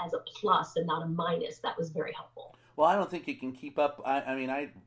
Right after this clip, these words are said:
Speaker 2: <laughs> write a weekly column, and I have a hard time being in that, uh,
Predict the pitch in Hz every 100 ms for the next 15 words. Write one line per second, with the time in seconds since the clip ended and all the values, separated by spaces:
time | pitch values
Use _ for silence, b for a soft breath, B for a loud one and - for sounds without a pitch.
0 | _ _ - 120 190 123 107 131 131 139
1 | - - 156 156 120 113 139 139 135 113
2 | 113 131 127 123 120 120 120 117 117 104
3 | - b b b b - 117 101 95